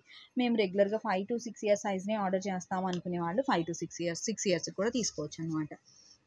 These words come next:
ఫోర్ ఇయర్స్‌కి లాంగ్ లెంత్ ఉంటుంది and ఫైవ్ ఇయర్స్‌కి యాంకిల్ లెంత్ ఉంటుంది. ప్యాటర్న్ and కలర్ కాంబినేషన్ చాలా బాగుంది.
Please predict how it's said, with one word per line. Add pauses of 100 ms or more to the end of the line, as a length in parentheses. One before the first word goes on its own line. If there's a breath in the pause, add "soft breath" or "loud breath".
ఫోర్
ఇయర్స్‌కి
లాంగ్
లెంత్
ఉంటుంది
and
ఫైవ్
ఇయర్స్‌కి
యాంకిల్
లెంత్
ఉంటుంది.
ప్యాటర్న్
and
కలర్
కాంబినేషన్
చాలా
బాగుంది.